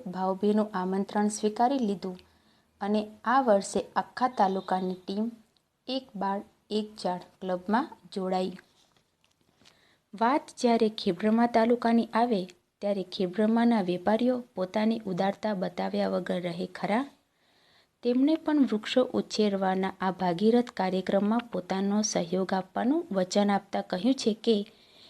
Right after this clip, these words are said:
જે વિદ્યાર્થીઓ, શિક્ષકો એક બાળ એક ઝાડ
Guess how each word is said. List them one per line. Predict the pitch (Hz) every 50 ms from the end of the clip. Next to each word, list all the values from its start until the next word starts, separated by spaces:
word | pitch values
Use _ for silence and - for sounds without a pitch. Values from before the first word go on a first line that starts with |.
| - _ _ _ _
જે | - - 240 277
વિદ્યાર્થીઓ, | 294 294 247 214 - 196 202 196 196 202 - - - 202 202 208 214 -
શિક્ષકો | - - - 208 - - - 220 214 214 - 214 220 226 226 - - - _ _ _ _ _ _ _ _ -
એક | 254 262 262 - _
બાળ | - 202 202 208 226 320 - _ _ _
એક | - 214 214 - - -
ઝાડ | - 208 202 208